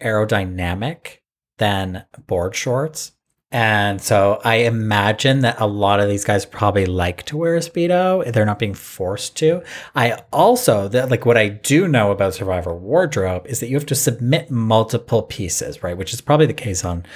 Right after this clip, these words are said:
a lot of reality shows that they say, "Okay, you, you need, like, generally these colors,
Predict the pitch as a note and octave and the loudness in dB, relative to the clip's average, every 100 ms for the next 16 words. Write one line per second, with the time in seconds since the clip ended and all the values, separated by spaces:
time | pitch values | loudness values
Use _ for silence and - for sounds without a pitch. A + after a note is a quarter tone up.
0 | - - B2+ G#2 F#2+ G#2+ F2+ E2 E2+ - | -20 -4 0 2 2 0 -2 -2 -6 -6
1 | E2+ E2+ F2 - - - - F#2 F#2+ E2+ | -6 -6 -8 -8 -18 -14 -6 -2 0 -2
2 | - - _ _ _ - G2 F2+ G2 A2 | -6 -20 _ _ _ -4 -2 -2 -4 -6
3 | G#2 G2+ F#2+ F#2 - A#2+ - C#3 D#3 D3+ | -4 -4 -4 -8 -8 -4 2 4 4 4
4 | D3 B2 A2+ G#2 G#2 G2 F#2+ F#2+ F#2+ | 4 2 -2 -4 -2 0 2 2 -2